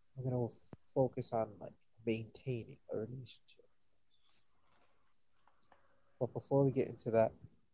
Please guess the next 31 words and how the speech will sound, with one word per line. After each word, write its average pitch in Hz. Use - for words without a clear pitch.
thank 127
you 123
so 139
much 123
for 120
the 107
support. 113
If 123
you 113
would 120
like 110
to 110
support -
me 113
even 107
further, 117
you 226
can 113
go 123
to -
anchor 120
dot 117
F 127
M 123
slash -
third, 120
and 107
my 110
support -
page 117
is 107